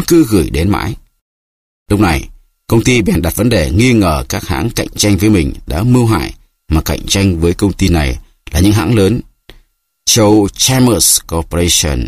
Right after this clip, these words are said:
và Tuck Company. Người của International Hister Corporation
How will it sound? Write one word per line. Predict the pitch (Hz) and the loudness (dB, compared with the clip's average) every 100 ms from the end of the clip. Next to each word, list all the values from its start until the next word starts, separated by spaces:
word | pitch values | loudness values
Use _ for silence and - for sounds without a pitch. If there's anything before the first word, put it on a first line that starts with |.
| - - | -10 -8
và | 65 - - | -6 -6 -4
Tuck | 156 - _ - | -4 -4 _ -4
Company. | 101 92 80 76 64 62 _ _ _ _ _ _ _ _ _ _ _ | 0 0 2 0 -2 -8 _ _ _ _ _ _ _ _ _ _ _
Người | 101 107 101 87 | 2 4 4 2
của | 85 | 0
International | 92 117 120 - 113 110 110 | 0 0 0 0 2 2 2
Hister | 131 - 107 101 | 2 0 -2 -2
Corporation | 113 117 120 - 95 65 | -4 -2 0 0 -2 -4